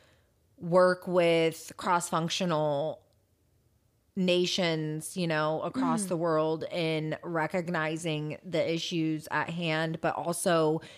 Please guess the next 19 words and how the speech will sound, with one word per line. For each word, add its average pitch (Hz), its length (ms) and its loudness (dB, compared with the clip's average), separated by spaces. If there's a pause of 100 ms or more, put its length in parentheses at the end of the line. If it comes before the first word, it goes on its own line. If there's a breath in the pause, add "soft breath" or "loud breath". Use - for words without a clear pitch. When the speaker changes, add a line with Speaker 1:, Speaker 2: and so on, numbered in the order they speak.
(160 loud breath)
Speaker 1:
I 190 60 0
think 190 200 2
it 185 120 -2
speaks - 340 -2
volumes 170 720 2
for 160 720 2 (280 loud breath)
law 190 180 4
enforcement 180 580 0
to - 80 -6
be 175 180 2
able 160 280 2
to 175 200 -6
say, 170 300 2
"Hey, 202 420 2 (800)
we 202 320 0
know 240 200 4
we 214 200 0
messed 170 360 -2
up. 147 320 -4